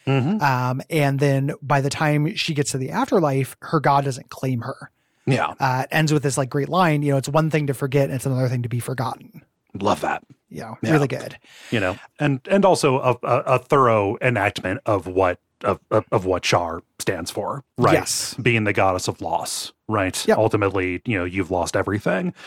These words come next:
Speaker 1: even your affiliation to loss. Um,
Speaker 2: Yeah.
Speaker 1: yeah.
Speaker 2: Yeah. Uh, so we know this is a, uh, a,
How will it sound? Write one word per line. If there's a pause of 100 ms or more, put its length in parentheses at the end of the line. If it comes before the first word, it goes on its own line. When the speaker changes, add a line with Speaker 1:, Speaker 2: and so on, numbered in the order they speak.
(120)
Speaker 1:
even
your
affiliation
to
loss. (200)
Um,
Speaker 2:
Yeah.
Speaker 1:
yeah. (600)
Speaker 2:
Yeah. (380)
Uh,
so
we
know
this
is
a,
uh,
a,